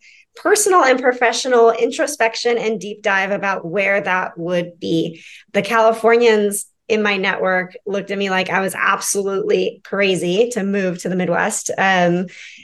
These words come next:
and, uh, you know, there's a lot of elements of that, you know, a lot of components that went into our decision, but we are, um, setting up a hybrid in-person headquarters in, or we've set up an in-person hybrid headquarters in downtown Chicago.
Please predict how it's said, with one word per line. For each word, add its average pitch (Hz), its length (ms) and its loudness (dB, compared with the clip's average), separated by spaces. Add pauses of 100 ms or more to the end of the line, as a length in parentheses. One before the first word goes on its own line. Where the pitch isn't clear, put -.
(140)
and, 196 520 0
uh, 185 460 2 (580)
you 208 140 0
know, 190 180 4
there's 214 180 2
a 220 80 6
lot 208 240 4
of 208 80 0
elements 208 520 0
of 180 100 -6
that, 175 380 -2
you 180 80 -4
know, 175 60 0
a 175 40 0
lot 180 160 2
of 170 160 -6
components 196 500 -4
that 175 100 0
went 185 140 0
into 180 220 -4
our 175 80 -2
decision, 170 420 -2
but 175 160 0
we 196 140 4
are, 196 440 2
um, 180 220 -2
setting 214 300 2
up 208 100 -4
a 190 40 -12
hybrid 196 540 2 (360)
in-person 247 600 0
headquarters 214 760 -2
in, 202 360 0
or 170 120 -2
we've 196 180 -4
set 208 180 0
up 247 160 2
an 196 120 0
in-person 170 680 -4 (240)
hybrid 196 300 0
headquarters 202 520 2 (100)
in 185 400 0
downtown 196 480 0
Chicago. 202 640 2